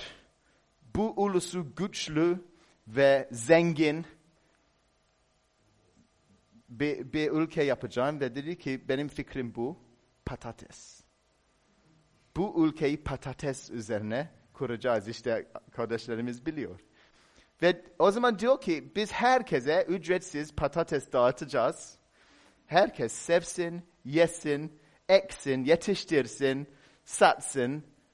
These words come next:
Sağlıklı olalım, zengin olalım." Ama bir sorun var. İnsanlar patatesi sevmiyorlar. O zaman ücretsiz olarak dağıtıyorlar.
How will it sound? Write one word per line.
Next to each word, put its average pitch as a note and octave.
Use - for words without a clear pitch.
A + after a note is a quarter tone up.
Sağlıklı D#3+
olalım, B2
zengin A#2+
olalım." F2
Ama G3+
bir G#3+
sorun A3+
var. C3
İnsanlar F#3+
patatesi F#3
sevmiyorlar. A#2+
O E3
zaman F#3+
ücretsiz G#3+
olarak F#3
dağıtıyorlar. A3+